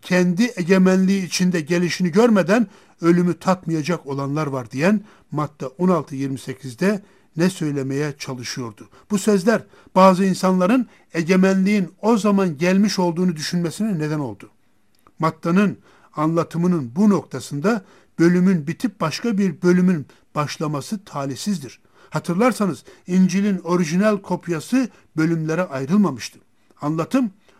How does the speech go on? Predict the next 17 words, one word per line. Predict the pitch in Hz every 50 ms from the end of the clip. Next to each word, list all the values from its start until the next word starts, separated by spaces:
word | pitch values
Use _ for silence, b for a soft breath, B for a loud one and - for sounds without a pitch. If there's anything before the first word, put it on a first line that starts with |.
| b b b
altı | - 156 165 170 175 170 - 262
gün | 254 254 247 220
sonra | - - 220 220 214 202 98
ise | 185 - - 240 226 185 - - _ _ _ _ _ b b b b b b
yanına | - 139 165 185 196 208 214 220
yalnız | 202 208 226 240 233 220 196 -
Petros, | - 196 208 202 202 214 220 208 196 -
Yakup | 202 185 190 - 214 165 185
ve | 208 208 190 - b b b b b
Yakup'un | 160 180 185 180 - 190 196 214 202
kardeşi | 190 - 185 185 170 190 185 - - 220
Yuhanna'yı | 196 180 190 170 175 190 190 190 190 190 190 170
alarak | 170 190 220 233 226 175 - b b b b b
yüksek | 147 156 175 170 - - - 226 233 214 - -
bir | 180 185 170 139
dağa | 151 151 147 151 147
çıktı. | - - 143 - _ - 139